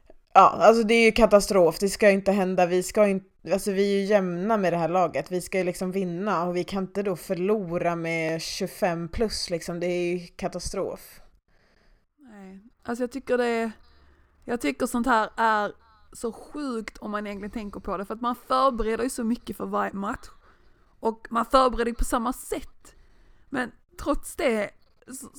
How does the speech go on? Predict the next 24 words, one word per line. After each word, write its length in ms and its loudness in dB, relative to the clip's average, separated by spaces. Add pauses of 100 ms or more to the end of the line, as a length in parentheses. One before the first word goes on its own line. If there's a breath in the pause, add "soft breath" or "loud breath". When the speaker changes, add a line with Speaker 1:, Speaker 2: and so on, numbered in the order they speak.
(120)
Speaker 2:
så 80 0
händer 420 -2
ju 60 0
de 60 0
här 80 2
matcherna, 520 -4
alltså, 400 -4
de 120 -6
händer 280 -2
ju 60 -4
titt 180 -6
som 120 -6
tätt 260 -6
oavsett, 640 -6
oavsett 480 -2
hur 60 -6
mycket 180 -8
man 140 -6
förbereder, 460 -6
oavsett 260 -6
hur 60 -16
taggad 380 -10
man 160 -8
är, 200 -10